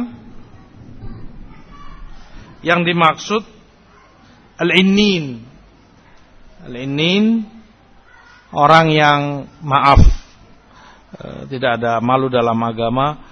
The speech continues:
orang yang tidak bisa berdiri itunya. Ya, nggak ada syahwatnya. Nah,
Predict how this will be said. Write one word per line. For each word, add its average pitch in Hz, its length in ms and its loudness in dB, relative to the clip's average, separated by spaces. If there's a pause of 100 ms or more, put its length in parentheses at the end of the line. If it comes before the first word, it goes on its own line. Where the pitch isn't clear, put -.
(340)
orang 151 360 2
yang 147 60 -8
tidak 143 220 -4
bisa 135 160 0
berdiri 127 640 -4 (160)
itunya. 120 420 -10 (1000)
Ya, 175 100 -12
nggak 190 220 -2
ada 120 80 -2
syahwatnya. 127 580 -6 (1900)
Nah, 175 320 -18